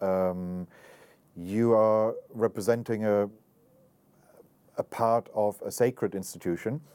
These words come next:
So if you are in negotiations with the government in public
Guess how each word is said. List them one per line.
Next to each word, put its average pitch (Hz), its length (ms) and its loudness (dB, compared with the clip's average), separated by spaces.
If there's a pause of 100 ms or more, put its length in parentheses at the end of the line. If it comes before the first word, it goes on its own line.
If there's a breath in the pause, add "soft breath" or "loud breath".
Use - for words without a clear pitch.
(160 loud breath)
So 110 180 2
if 104 120 0
you 131 180 4
are 131 120 4
in 113 80 -6
negotiations 104 720 0
with 101 140 -4
the 92 80 -10
government 104 520 0
in 98 140 -6
public 110 460 -2